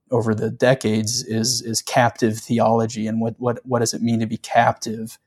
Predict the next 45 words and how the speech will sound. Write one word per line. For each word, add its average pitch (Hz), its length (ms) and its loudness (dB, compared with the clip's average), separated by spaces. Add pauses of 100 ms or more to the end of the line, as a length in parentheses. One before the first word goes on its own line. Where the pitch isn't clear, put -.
(140)
to, 110 540 4 (560)
to 110 140 0
something. 107 520 0
And 113 120 2
I, 110 60 6 (140)
I 113 100 2
felt - 540 0
like 113 520 0 (180)
in 117 160 2
this 123 240 4
moment 117 680 2 (440)
of, 117 160 4
se-, - 300 4
of, 120 260 2
of, 113 420 0
of 117 180 2
thinking 135 360 2
about 120 200 6
being 113 160 6
strong 113 300 2
and 107 100 2
courageous, 110 580 -4
of, 113 380 0 (320)
of 113 120 4
the 113 80 6
transformation 123 680 2
that 107 100 0
your 117 120 2
book 117 260 0
gave 110 180 0
me, 104 60 0
of 104 100 0
these 113 160 0
other 127 200 4
voices 120 420 4
in 110 80 2
my 107 120 2
life, 110 500 -4 (600)
uh, 113 200 4
of 120 100 4
this 123 160 6
neighborhood 135 600 4
and 110 80 4
this, 110 160 0
this 117 260 0